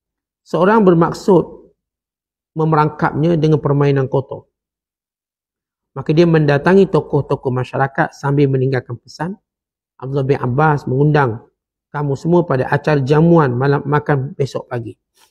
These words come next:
Orang-orang itu pun akhirnya datang dan memenuhi ruangan rumah Abdullah. "Ada apa ini?" tanya Abdullah bin Abbas, bin Abbas radhiyallahu ta'ala anhuma, hairan melihat tetamu yang tidak diundang memenuhi rumahnya.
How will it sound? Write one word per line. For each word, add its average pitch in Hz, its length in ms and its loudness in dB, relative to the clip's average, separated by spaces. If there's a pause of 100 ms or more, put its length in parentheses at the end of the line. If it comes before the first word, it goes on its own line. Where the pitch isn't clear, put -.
(800)
Orang-orang 180 400 0
itu 208 200 -2
pun 226 160 0
akhirnya 170 360 2
datang 156 440 2
dan 165 120 2
memenuhi 156 360 2
ruangan 151 400 2
rumah 143 280 0
Abdullah. 131 360 -6 (1300)
"Ada 156 320 -2
apa 226 120 2
ini?" 220 240 2
tanya 156 320 0
Abdullah 143 360 0
bin 127 120 -2
Abbas, 139 280 -2 (240)
bin 143 160 -10
Abbas 135 480 -2
radhiyallahu 131 480 0
ta'ala 120 240 -4
anhuma, 135 480 0 (880)
hairan 214 320 2
melihat 175 240 2
tetamu 160 480 0
yang 147 160 0
tidak 143 240 -4
diundang 156 400 2
memenuhi 143 400 -2
rumahnya. 131 400 -6